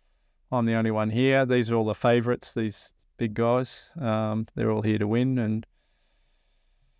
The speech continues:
yeah, there was one sector where I, I did feel like, "Oh, I can just sit here," or, or, um,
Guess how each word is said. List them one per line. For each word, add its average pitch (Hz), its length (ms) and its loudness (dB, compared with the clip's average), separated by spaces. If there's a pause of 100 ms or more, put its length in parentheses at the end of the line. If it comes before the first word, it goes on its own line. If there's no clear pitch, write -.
(420)
yeah, 185 140 4
there 165 100 4
was 151 180 0
one 147 260 2
sector 139 420 -2
where 120 240 2
I, 113 100 0 (160)
I 123 100 0
did 117 220 -2
feel 120 260 0
like, 110 260 -2
"Oh, 113 80 2
I 104 60 -2
can 113 140 -4
just - 440 -6 (540)
sit - 360 0
here," 120 360 0 (140)
or, 113 140 -8
or, 110 600 0
um, 107 360 -2